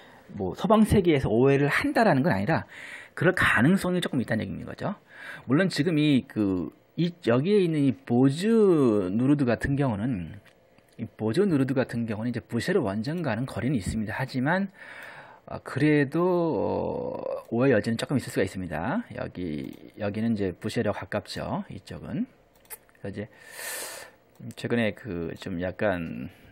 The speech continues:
좀 하여튼 중동 쪽이 좀 예민한데, 어, 그런 것도 한번 생각해 봤습니다.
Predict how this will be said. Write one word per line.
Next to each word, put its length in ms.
좀 220
하여튼 400
중동 340
쪽이 480
좀 180
예민한데, 720
어, 160
그런 220
것도 220
한번 160
생각해 280
봤습니다. 680